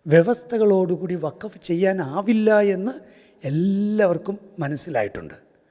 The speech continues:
കോടതി വിധികൾ തന്നെ ഉള്ളതാണ്. വെറുതെ ഒരു വഖഫ് എന്നുള്ള വാക്ക് ഉണ്ട് എന്നുള്ളത് കൊണ്ട് അത്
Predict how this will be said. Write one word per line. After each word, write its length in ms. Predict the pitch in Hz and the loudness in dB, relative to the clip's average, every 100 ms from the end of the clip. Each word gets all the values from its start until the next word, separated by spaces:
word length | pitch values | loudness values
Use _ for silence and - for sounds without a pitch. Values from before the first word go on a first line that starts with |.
| _ _ _ | _ _ _
കോടതി 400 | 180 190 208 226 | 4 6 6 2
വിധികൾ 420 | 190 151 214 240 185 | -2 -4 -4 -4 -2
തന്നെ 220 | 156 180 - - | -2 -2 -8 -6
ഉള്ളതാണ്. 460 | 139 156 120 82 - - - _ - | -4 -4 -6 -8 -10 -20 -20 _ -2
വെറുതെ 360 | 170 185 240 233 | 4 4 6 6
ഒരു 120 | 202 | 6
വഖഫ് 460 | 156 - 240 226 | 2 -6 -10 -8
എന്നുള്ള 280 | 180 170 156 | -8 -4 -6
വാക്ക് 920 | 117 95 98 151 - _ - 254 269 - - - | -8 -4 -2 -2 -6 _ 0 0 0 -6 -20 -2
ഉണ്ട് 440 | 269 247 190 175 170 - 180 | 2 4 4 4 2 -6 -8
എന്നുള്ളത് 400 | 139 117 101 92 | -6 -8 -10 -12
കൊണ്ട് 380 | 85 80 - - _ _ _ _ _ 147 | -12 -6 -6 -8 _ _ _ _ _ -4
അത് 300 | 151 151 | 0 0